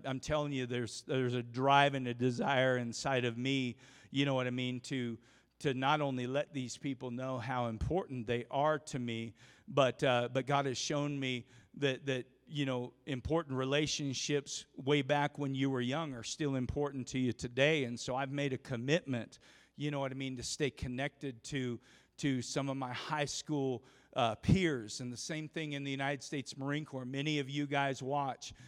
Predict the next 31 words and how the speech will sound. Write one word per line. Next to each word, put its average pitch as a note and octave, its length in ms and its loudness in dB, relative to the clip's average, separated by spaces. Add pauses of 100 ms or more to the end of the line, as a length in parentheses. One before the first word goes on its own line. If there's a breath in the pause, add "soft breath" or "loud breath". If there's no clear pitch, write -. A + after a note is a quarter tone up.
(140 loud breath)
on, B2+ 340 0
on C3+ 240 0
a, B2 220 -2
on C3 160 0
a A#2+ 60 -2
regular C#3 500 0
basis. C3+ 540 -4
And A#2+ 100 -2
I - 20 0
want C3+ 300 -4
you C3+ 60 -6
to B2+ 60 -8
know C#3 360 -2
that, A2+ 240 -6 (340 loud breath)
that, C#3 340 2
that B2+ 140 0
you D3+ 220 0
are B2+ 40 -2
some D3+ 240 -2
of C3 60 -6
the B2+ 60 -8
best C#3 340 -2
friends D3 400 -4
that C3+ 160 -4
I've B2+ 180 0
ever C3+ 280 0
had. B2+ 340 -2
Never D3+ 300 2
have D3 160 0
I C#3 160 2
ever C3+ 320 -2